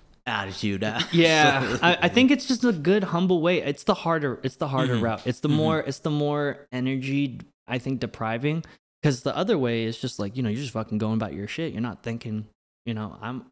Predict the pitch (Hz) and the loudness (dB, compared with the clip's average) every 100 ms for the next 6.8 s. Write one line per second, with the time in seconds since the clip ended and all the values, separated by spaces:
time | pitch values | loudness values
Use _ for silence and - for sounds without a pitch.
0 | _ 113 107 107 - 113 107 98 98 - | _ -6 -4 -4 -6 -6 -6 -6 -8 -6
1 | 110 104 175 196 - 113 101 87 64 120 | -6 -4 -4 -4 -4 -4 -4 -6 -10 -10
2 | 76 - 123 113 - _ _ _ _ 104 | -10 -8 -8 -8 -10 _ _ _ _ -6
3 | 82 123 - _ _ _ _ _ _ _ | -6 -8 -16 _ _ _ _ _ _ _
4 | 120 123 123 123 120 117 127 _ 113 120 | -4 -2 2 2 2 2 -2 _ 0 2
5 | 107 101 - _ _ _ _ _ _ _ | 2 -4 -12 _ _ _ _ _ _ _
6 | _ - 110 107 98 95 - - | _ -8 -4 -4 -6 -10 -14 -16